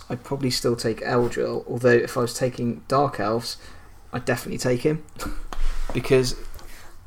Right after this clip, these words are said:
I think guard on a Dark Elf team is just so fucking useful, whereas Pro Elves, that's not the way you're playing.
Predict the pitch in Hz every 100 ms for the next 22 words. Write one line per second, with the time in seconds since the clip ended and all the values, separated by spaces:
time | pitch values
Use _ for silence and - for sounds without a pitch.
0 | - 123 - 151 - - 139 143 139 139
1 | - 131 123 120 113 117 113 - 131 123
2 | 120 - 104 - - 104 - - - 127
3 | - - - 127 - - - 107 104 107
4 | - - 143 131 - 143 117 113 113 110
5 | - - - - - - - - 139 139
6 | 135 123 - - - 123 - - 127 123
7 | - - 117 123 123 120 120 117 123 123
8 | 139 156